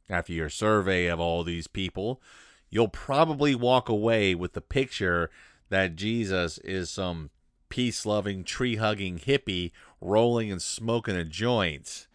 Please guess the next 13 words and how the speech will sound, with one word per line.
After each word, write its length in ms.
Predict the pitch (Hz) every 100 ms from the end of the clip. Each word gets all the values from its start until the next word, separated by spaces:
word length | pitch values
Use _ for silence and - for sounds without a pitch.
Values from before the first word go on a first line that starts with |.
| _ _ - _ _ _ _ -
Are 60 |
we 80 | 104
commanded 560 | - 92 85 92 107 117
to 220 | 90 73
love 240 | 78 95 101
our 140 | 107
enemies? 680 | 107 113 120 139 196 - - _ _ _ _ _
But 100 | 80
what 120 | 87
does 100 | 90
that 160 | 101
even 240 | 104 104 110
mean? 480 | 143 165 135 80